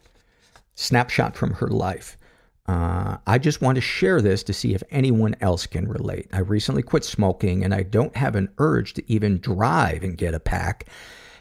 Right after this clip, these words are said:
at all because it's causing me a lot of issues. Anxiety causing sleep paralysis terror. Uh, I've been convincing myself every night since I quit,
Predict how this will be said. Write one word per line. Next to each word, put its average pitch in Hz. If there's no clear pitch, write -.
at 107
all 127
because -
it's 117
causing 98
me 95
a 107
lot 95
of 95
issues. -
Anxiety 117
causing 107
sleep -
paralysis 131
terror. -
Uh, 104
I've 90
been 101
convincing 113
myself 104
every 117
night 95
since -
I -
quit, -